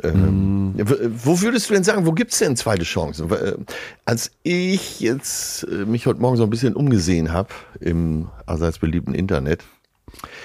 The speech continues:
Speaker 1: kam eigentlich, äh, gerade so in der Presse jeder zweite Artikel, äh, über Beziehungen. Die Liebe.
Speaker 2: Ja.
Speaker 1: Also mit der Ex nochmal zusammen oder mit dem Ex.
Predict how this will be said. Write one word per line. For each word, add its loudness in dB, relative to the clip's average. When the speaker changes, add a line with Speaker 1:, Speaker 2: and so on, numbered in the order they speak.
Speaker 1:
kam 2
eigentlich, -2
äh, -6
gerade -2
so 0
in 0
der 2
Presse 0
jeder 4
zweite 0
Artikel, 2
äh, 2
über 2
Beziehungen. 0
Die 2
Liebe. 0
Speaker 2:
Ja. 4
Speaker 1:
Also -2
mit 2
der 0
Ex -2
nochmal -2
zusammen -4
oder -2
mit -6
dem -2
Ex. -10